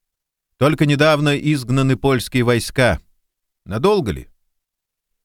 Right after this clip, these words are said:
Земской собор в Москве избирает на царство Михаила Романова.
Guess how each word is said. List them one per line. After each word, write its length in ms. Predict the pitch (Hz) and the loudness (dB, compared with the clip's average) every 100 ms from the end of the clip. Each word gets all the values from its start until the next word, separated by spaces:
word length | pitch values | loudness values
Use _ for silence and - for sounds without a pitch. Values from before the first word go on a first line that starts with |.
| - | -4
Земской 400 | 127 185 262 233 | -2 -2 -2 0
собор 320 | 196 175 196 | 0 0 0
в 80 | 160 | 2
Москве 440 | 156 - 160 170 | 0 0 0 0
избирает 440 | 117 131 143 135 | 2 2 4 2
на 140 | 123 123 | 0 0
царство 480 | 151 156 135 - 135 | 2 2 0 -4 -2
Михаила 500 | 131 - 117 120 117 | -2 0 0 2 2
Романова. 600 | 113 110 85 69 62 | 2 2 0 -4 -14